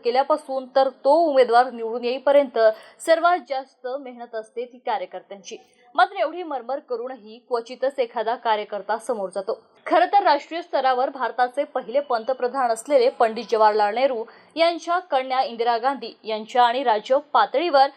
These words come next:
बाळासाहेब विखे पाटील यांच्यापासून राजकारणातील घराणेशाहीचा खरा अध्याय सुरू झाला. आज घराणेशाही नसलेला पक्ष शोधूनही सापडणार नाही. या घराणेशाहीचे केवळ राजकीयच नव्हे, तर अनेक सामाजिक आर्थिक दुष्परिणामही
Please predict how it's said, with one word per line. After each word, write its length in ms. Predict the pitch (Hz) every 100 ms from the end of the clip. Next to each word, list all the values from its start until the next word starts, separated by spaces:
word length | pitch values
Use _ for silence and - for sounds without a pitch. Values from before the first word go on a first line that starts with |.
| -
बाळासाहेब 500 | 269 285 302 370 330
विखे 220 | 294 302
पाटील 360 | 302 240 233 269
यांच्यापासून 720 | 226 220 240 226 226 247 247
राजकारणातील 720 | 208 254 - 262 240 247 277 262
घराणेशाहीचा 800 | 208 233 285 294 285 247 220 226 247
खरा 220 | 233 220
अध्याय 280 | 185 190 190
सुरू 220 | - 175 202
झाला. 140 | 165 _ _ _ _ _ -
आज 220 | 392 403 311
घराणेशाही 600 | 269 277 359 359 311 262
नसलेला 360 | 254 254 240
पक्ष 320 | 240 226 226 240 170
शोधूनही 580 | 285 240 262 240 233 269
सापडणार 600 | 254 240 233 214 175 175
नाही. 120 | - _ _ _ -
या 120 | 285 262
घराणेशाहीचे 1000 | 277 233 233 247 240 214 269 262 208 233
केवळ 380 | 254 240 247 285 185
राजकीयच 480 | 196 196 - 370 359
नव्हे, 340 | 320 240 262 - _ _ -
तर 140 | 381
अनेक 320 | 330 294 339
सामाजिक 600 | - 254 226 233 226 254
आर्थिक 320 | 233 220 262 220
दुष्परिणामही 840 | 240 - 233 254 254 247 214 214